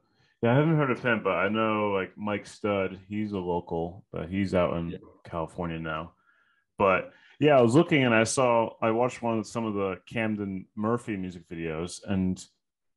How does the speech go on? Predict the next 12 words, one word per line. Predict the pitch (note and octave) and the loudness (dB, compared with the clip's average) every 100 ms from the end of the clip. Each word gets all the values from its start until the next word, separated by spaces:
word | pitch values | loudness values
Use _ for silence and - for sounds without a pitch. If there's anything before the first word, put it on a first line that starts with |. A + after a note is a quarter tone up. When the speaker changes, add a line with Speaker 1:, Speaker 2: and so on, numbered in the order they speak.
| _ | _
Speaker 1:
I | - | 4
didn't | C#3+ D3 A2+ | 4 4 4
realize, | C#3+ B2 G#2+ - | 6 8 6 4
I've | G#2 G#2+ C#3 B2 G#2+ _ _ _ _ | 2 4 4 0 -6 _ _ _ _
listened | A2 A#2+ A#2+ A#2 | -6 -6 -4 -6
to | G#2+ | -6
some | - G#2+ | -4 -2
of | F#2+ | -2
his | F2+ | -6
songs | - G2 G2 F2+ - | -4 0 0 -2 -8
for, | - E2+ | -10 -8
like, | E2 - | -8 -10